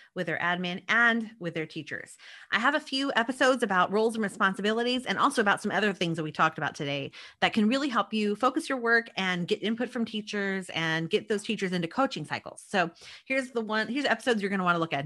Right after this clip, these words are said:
into. Episode twenty-three is about sharing your role with teachers. Episode fifty-eight is collecting feedback from teachers with Aaron Kotman.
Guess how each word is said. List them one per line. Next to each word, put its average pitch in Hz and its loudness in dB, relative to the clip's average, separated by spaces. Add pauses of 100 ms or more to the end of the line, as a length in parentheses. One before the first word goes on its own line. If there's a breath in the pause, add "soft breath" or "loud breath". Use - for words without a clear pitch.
(120)
into. 175 -4 (460 loud breath)
Episode 262 0
twenty-three 262 -2 (100)
is 190 -2
about 165 2
sharing 208 0
your 220 2
role 170 0
with 170 -4
teachers. - -10 (640)
Episode 208 -2
fifty-eight 202 -4 (220)
is 196 -2
collecting 196 -2
feedback - 0
from 165 -6
teachers 175 -8
with 165 -8
Aaron 185 0
Kotman. 185 -4